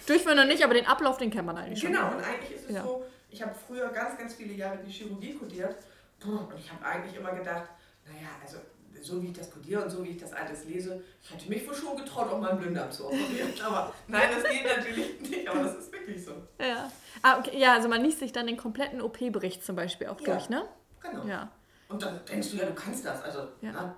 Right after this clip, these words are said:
Speaker 2: schnappst du rein und, ja.
Speaker 1: <laughs> Wie viele Seiten hat so ein O-P-Bericht?
Speaker 2: Das ist unterschiedlich. Also es gibt einen O-P-Bericht, der ist sechs Zentimeter lang.
Speaker 1: Ja.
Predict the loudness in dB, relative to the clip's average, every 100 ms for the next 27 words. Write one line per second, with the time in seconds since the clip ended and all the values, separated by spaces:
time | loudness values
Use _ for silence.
0 | -16 -14 -10 -10 -8 -4 -4 -4 -10 -16
1 | 0 4 12 12 12 12 4 0 -2 -2
2 | 0 2 0 0 -4 -4 -6 -4 -4 -2
3 | -2 -4 -10 -20 _ _ _ _ -8 -6
4 | -4 -6 -8 -10 -16 -14 -12 -6 -4 -4
5 | -4 -8 -10 -10 -10 -6 -6 -6 -6 -6
6 | -8 -10 -4 -2 -2 -6 -10 -12 -20 _
7 | _ _ _ _ _ _ _ -20 -20 -20
8 | -20 -20 -18 -12 -12 -12 -18 _ _ _
9 | -20 -14 -6 -6 -4 -4 -2 -2 -2 0
10 | 0 0 0 2 2 2